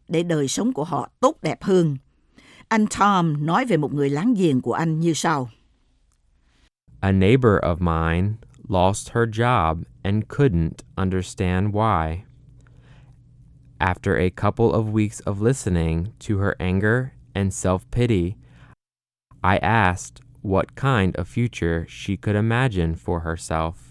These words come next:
Speaker 2: She made an inventory of her skills and decided that her job loss represented an opportunity to do some things she had never done before.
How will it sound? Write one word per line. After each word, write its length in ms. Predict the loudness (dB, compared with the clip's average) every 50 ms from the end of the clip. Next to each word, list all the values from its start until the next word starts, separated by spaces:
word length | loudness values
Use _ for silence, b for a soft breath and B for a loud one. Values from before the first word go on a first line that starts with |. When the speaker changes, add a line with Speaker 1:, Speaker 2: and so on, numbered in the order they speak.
| -20 -20 -20 -20 -20 -20 b b b b b b b b b b b b
Speaker 2:
She 220 | -10 -2 0 2
made 380 | 2 4 4 4 4 2 2 0
an 140 | 0 -2 -4 -2 0
inventory 960 | 2 2 2 4 4 2 2 0 0 -2 -4 -2 -2 -2 -2 -2 -4 -6 -8 -10 -12 -6 -4
of 180 | -4 -4 -2
her 140 | -2 -2 -2
skills 680 | -4 -6 -4 0 2 4 4 4 4 2 0 -2 -6 -10 -20 b b b b b b _ _ _ _ _ _ _ _ _ _ -10 -4
and 140 | -2 -2 0
decided 640 | -2 -2 -4 -2 0 2 4 4 4 4 2 2 0
that 180 | -2 -2 -2 -4 -4
her 100 | -6 -6
job 480 | -6 -4 -2 0 2 4 2 2 0 0
loss 480 | -2 0 0 0 -2 -4 -6 -10 -18 -20 -20 -10
represented 880 | -6 -4 -4 -4 -2 -2 -4 -2 0 0 0 2 2 2 0 -2 -4 -8 -12 -12
an 120 | -12 -10 -6
opportunity 960 | -4 -4 -4 -2 -2 -4 -4 -2 0 0 2 2 0 0 0 -2 -2 -4 -6 b b b b b _ _ _ _ _ _ -16 -8 -6
to 100 | -4 -2
do 200 | 0 0 0 0
some 260 | 0 -2 -2 -2 -2
things 640 | -2 -2 -2 0 0 0 0 -2 -4 -6 -8 -16 -20 b b b _ _ _ _ _ _ _ _ -20
she 200 | -14 -6 -4 -4
had 220 | -2 -2 -2 -2 0
never 360 | 0 0 0 0 0 0 -2
done 380 | -2 -2 -2 0 0 2 0 -2
before. 640 | -4 -6 -8 -4 -2 -2 0 0 -2 -4 -6 -8